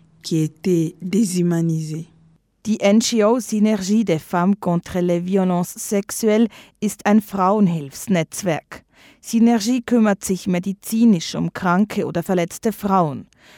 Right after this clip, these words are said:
Speaker 2: Für die medizinische Versorgung der Frauen arbeitet die Synergie mit Partnerorganisationen zusammen. Häufig würden die Frauen wegen sogenannten Fisteln operiert.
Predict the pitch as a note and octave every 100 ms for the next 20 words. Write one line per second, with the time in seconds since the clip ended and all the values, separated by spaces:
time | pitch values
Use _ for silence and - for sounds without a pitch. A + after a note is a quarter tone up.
0 | _ _ A3 G3 G3 F3 E3+ - - G#3
1 | A#3 A3+ G3+ E3+ F3+ G3 G#3 F3 D#3+ E3
2 | - F#3+ F#3+ A3 G#3+ - - F#3 F3+ F#3+
3 | F#3+ F#3+ G3 - F#3+ G3 G3 G#3 F#3 G3+
4 | G#3+ - - F#3+ F3+ - E3+ - C#3+ D#3
5 | E3 E3 D#3+ - F#3 D#3+ D3+ - G#3+ G3+
6 | F#3 F#3 D3+ - _ _ - - - _
7 | G3+ E3 F#3+ - G#3+ F#3+ F3+ G3+ G3 G3+
8 | - F3 F3 G3+ G#3+ F3+ F3+ G3+ F#3 F#3
9 | G3+ F#3 F#3 - G#3 - - G3+ - -
10 | D#3 D3 - E3+ - F#3 F#3 G3+ F#3+